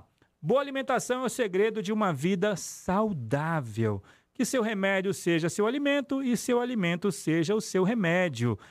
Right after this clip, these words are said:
Quem falou isso foi Hipócrates. Gente boa ele, hein?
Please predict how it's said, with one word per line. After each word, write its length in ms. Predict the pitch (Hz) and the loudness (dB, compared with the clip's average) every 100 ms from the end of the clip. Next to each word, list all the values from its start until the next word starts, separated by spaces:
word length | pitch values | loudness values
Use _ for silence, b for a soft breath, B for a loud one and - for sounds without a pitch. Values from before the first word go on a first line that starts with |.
| B | B
Quem 160 | - 147 | -4 -2
falou 340 | - 156 147 | 0 0 2
isso 260 | 139 165 165 | 0 0 -4
foi 380 | - 143 156 - _ - | 0 0 0 -6 _ -6
Hipócrates. 1800 | 208 214 _ - 143 165 _ - 151 147 - - - 143 135 120 - | -4 -4 _ -4 -4 -4 _ -6 -4 -4 -10 -16 -2 2 2 0 -2
Gente 240 | - 185 269 | -2 -2 0
boa 260 | 160 233 | 0 0
ele, 220 | 185 202 208 | 2 0 0
hein? 180 | 220 | -2